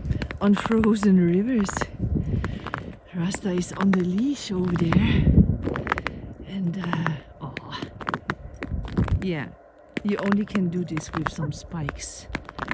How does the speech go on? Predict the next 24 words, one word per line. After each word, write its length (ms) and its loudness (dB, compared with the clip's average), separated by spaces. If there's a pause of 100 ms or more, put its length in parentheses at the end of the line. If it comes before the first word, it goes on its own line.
(160)
on 140 0
the 80 -6
shoes, 400 -4
of 200 -8
course. 460 12 (3000)
Yeah, 240 8
I 100 4
first 580 -2
checked 460 -2 (140)
the 200 2
area, 400 2 (1000)
if 240 -6
it 200 0
is 180 -2
safe, 400 -4 (1000)
but 180 -2
to 120 6
be 120 4
honest, 540 2 (840)
if 160 10
the 180 8
ice 380 6
would 300 6
break, 680 8